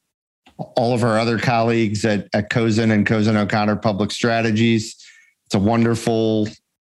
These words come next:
uh, supportive and friendly place to work and collegial. I'm,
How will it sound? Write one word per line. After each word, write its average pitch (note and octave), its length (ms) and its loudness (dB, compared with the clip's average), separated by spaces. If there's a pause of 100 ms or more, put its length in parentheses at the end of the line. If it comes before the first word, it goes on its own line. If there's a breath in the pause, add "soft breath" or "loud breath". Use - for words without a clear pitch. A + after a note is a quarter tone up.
(280)
uh, G2 220 2
supportive A2 840 0 (400)
and G2+ 160 2
friendly G#2+ 360 2
place G#2+ 340 -2
to G#2+ 100 0
work G#2 340 0
and G2+ 140 2
collegial. G#2+ 600 2
I'm, F#2+ 200 0